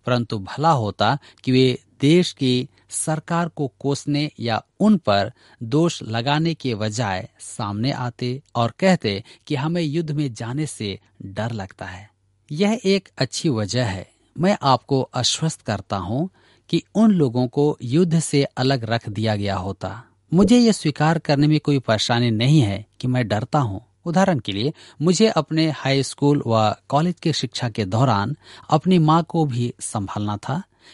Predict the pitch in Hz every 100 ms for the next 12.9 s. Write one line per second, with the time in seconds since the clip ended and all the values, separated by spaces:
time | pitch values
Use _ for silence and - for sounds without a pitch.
0 | - 185 185 185 180 170 - 156 160 151
1 | 135 - 135 151 - 123 185 - 120 -
2 | 113 117 - 120 117 120 104 107 101 -
3 | _ _ 143 - 147 135 123 - _ _
4 | _ 117 139 156 135 123 120 110 110 117
5 | 110 101 107 107 107 - 98 - 95 95
6 | 117 _ _ _ 131 135 131 123 - 127
7 | - 110 123 120 _ - - 107 104 123
8 | - 120 139 _ _ - 120 107 110 -
9 | 165 160 - 107 95 98 - 101 120 _
10 | _ - 196 185 190 185 180 - - 202
11 | 196 - - 113 107 98 120 117 131 -
12 | 110 - 110 117 107 98 - 101 95